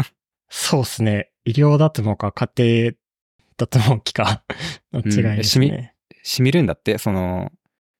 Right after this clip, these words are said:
Speaker 1: 漂白する薬剤が。
Speaker 2: あー、なるほどね。
Speaker 1: うん。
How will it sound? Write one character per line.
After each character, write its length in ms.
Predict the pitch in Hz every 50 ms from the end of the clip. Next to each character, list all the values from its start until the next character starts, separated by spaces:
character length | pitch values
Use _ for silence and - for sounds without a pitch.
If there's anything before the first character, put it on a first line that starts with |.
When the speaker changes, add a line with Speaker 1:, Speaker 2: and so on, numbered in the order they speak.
| _ _
Speaker 1:
漂 180 | - - 127 113
白 460 | 117 113 - - 110 117 127 123 - _ _ _ _ _ _ _
す 140 | - - 104
る 280 | 101 95 95 - - -
薬 220 | 117 107 - 104
剤 100 | 98 -
が。 200 | 104 101 101 101
Speaker 2:
あ 40 | 98
ー、 20 |
な 140 | 95 101 107
る 100 | 104 117
ほ 120 | 110 120
ど 100 | 117 120
ね。 240 | 117 117 120 139 - _ _ _ _ _ _ _ _ _ _ _ _ _ -
Speaker 1:
う 80 | 104
ん。 340 | 101 95 95 98 110 135 143